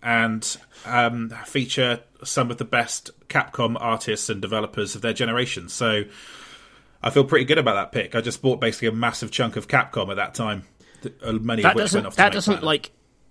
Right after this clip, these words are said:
Speaker 2: fuck with the timeline of the Capcom I now own in the present day.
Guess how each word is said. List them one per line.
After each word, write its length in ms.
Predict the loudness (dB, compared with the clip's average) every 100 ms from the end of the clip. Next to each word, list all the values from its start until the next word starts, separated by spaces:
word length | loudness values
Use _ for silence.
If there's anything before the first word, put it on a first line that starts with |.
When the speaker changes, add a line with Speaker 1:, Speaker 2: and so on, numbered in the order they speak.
| _ -2
Speaker 2:
fuck 280 | 2 2 0
with 100 | -4
the 60 |
timeline 560 | 4 6 8 6 4 4
of 80 | 2
the 60 |
Capcom 460 | 2 2 4 4 4
I 40 | 4
now 260 | 4 4 4
own 200 | 2 2
in 80 |
the 60 | 2
present 340 | 2 0 0
day. 240 | 0 -2